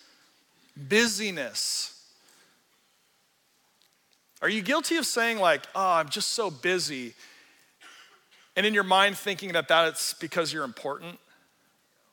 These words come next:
I've, I've done that so much. I'm like, "Oh, if I'm not busy, I'm not important.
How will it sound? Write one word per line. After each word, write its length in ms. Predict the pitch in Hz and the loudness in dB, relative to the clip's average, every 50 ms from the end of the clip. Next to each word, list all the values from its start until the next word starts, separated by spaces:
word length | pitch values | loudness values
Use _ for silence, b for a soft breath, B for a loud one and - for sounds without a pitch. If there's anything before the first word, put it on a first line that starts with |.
| _ _ _ - | _ _ _ 4
I've, 320 | 160 165 160 147 131 - - | 4 4 4 2 -2 -4 -2
I've 180 | 151 151 143 | 0 0 0
done 160 | 135 151 143 143 | 0 -4 -4 -4
that 140 | 135 127 | -4 -6
so 220 | - - - 147 135 | -4 -6 -6 -6 -6
much. 360 | 127 123 123 123 - - - | -6 -6 -8 -6 -8 -10 -10
I'm 80 | - 127 | -10 -8
like, 200 | 127 123 120 - | -8 -8 -6 -4
"Oh, 100 | 156 165 | -4 -4
if 120 | 156 - | -4 -4
I'm 100 | 175 175 | -6 -4
not 180 | 175 180 180 151 | -4 -4 -4 -2
busy, 280 | 160 185 175 143 143 131 | -4 -4 -4 -4 -6 -8
I'm 100 | 135 143 | -6 -6
not 160 | 147 139 - | -6 -6 -6
important. 480 | 123 - - 156 139 139 - 120 117 | -10 -12 -10 -10 -10 -10 -10 -14 -18